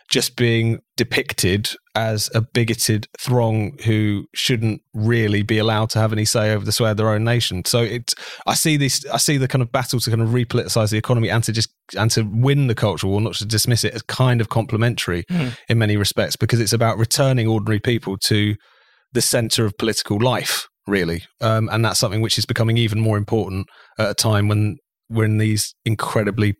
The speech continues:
Speaker 1: punishing economic circumstances.
Speaker 2: One thing I never want to stop doing is learning about the world. And my go-to favorite place to discover new things is Wondrium. Wondrium is a video subscription service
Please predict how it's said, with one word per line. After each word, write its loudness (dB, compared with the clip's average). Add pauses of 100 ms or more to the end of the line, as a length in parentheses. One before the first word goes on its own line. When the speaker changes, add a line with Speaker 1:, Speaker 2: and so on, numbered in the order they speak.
(120)
Speaker 1:
punishing -2 (100)
economic -2
circumstances. -4 (1200)
Speaker 2:
One 2
thing 0
I 0
never 0
want -2
to -2
stop -2
doing -2
is 0
learning 0
about -4
the -6
world. -4 (340)
And -4
my -6
go-to -4
favorite -2
place -2
to -6
discover 0
new 0
things -4 (280)
is 2
Wondrium. -2 (600)
Wondrium 0
is 0
a 2
video 0
subscription -2
service -2